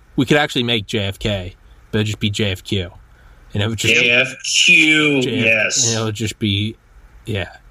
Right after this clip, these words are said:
Speaker 1: It was the fi-, the, the image that, because it will go straight to D V D, the cover of the D V D case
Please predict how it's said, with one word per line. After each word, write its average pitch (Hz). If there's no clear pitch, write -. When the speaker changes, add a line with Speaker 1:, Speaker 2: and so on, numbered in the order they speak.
Speaker 1:
It 113
was 107
the 120
fi-, 143
the, 135
the 143
image 147
that, 131
because 143
it 151
will 131
go 143
straight 120
to 113
D 110
V 104
D, 104
the 131
cover 143
of 135
the 139
D 131
V 127
D 127
case 110